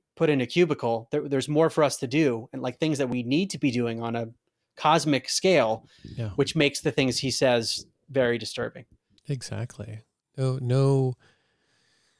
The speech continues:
Speaker 2: no hopes of any inner happiness or striving to be a better person or anything like that. It's all based in the most,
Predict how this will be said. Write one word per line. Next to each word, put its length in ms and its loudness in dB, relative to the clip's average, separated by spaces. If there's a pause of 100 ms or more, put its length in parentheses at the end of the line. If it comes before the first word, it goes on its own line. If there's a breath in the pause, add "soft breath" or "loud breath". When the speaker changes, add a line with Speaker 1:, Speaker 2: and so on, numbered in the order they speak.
(240)
Speaker 2:
no 160 4
hopes 420 2
of 120 2
any 180 2
inner 320 2
happiness 880 0
or 320 -4
striving 580 0
to 60 2
be 120 2
a 80 2
better 260 -2
person 720 -2
or 80 -2
anything 380 -2
like 160 -2
that. 240 -2
It's 220 -8
all 440 2
based 500 -2
in 400 0
the 120 0
most, 560 -2